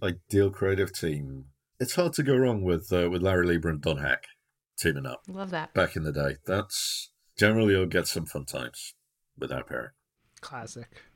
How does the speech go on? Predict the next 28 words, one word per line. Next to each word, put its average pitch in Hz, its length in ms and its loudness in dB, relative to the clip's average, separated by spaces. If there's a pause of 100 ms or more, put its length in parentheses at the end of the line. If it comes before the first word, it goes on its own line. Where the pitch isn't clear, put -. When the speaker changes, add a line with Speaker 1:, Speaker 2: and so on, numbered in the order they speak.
(180)
Speaker 3:
Al, 160 200 8
before 180 420 6
we, 165 240 8
we 143 180 2
fully 147 260 6
finish 139 320 0
up, 139 360 4
I 147 160 6
gotta 156 200 6
take 151 240 4
a 143 80 2
quick - 320 2
divergence 139 720 4 (380)
because 143 440 6
you 147 140 8
are 139 360 6 (180)
and 139 160 2
remain 143 500 4 (260)
a 240 60 4
very 240 320 8
busy 131 260 4
man 120 500 0
here 131 340 4
at 139 80 -2
the 135 100 2
House 135 240 4
of 131 80 2
Ideas. 135 560 4